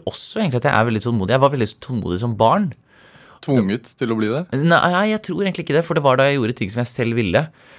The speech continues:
Speaker 1: For eksempel å plukke bær. Jeg plukket blåbær, jeg plukket mye blåbær på hytta vår, og da var jeg alltid liksom den som plukket lengst.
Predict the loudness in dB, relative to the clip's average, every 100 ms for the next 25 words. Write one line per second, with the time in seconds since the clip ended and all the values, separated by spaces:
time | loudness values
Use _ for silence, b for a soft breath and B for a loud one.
0 | B -8 -6 -2 0 0 -2 -4 -2 0
1 | 0 2 0 -4 -10 _ _ -8 -4 -2
2 | -4 0 2 2 2 0 0 -6 -4 -2
3 | 0 0 2 -2 -2 -2 -4 -2 2 2
4 | 0 B B B B -4 2 4 4 4
5 | 4 2 -2 -4 -2 0 -2 -2 -6 _
6 | _ -6 -4 -4 -8 -6 -8 -6 -4 -2
7 | -4 -6 -12 -14 -16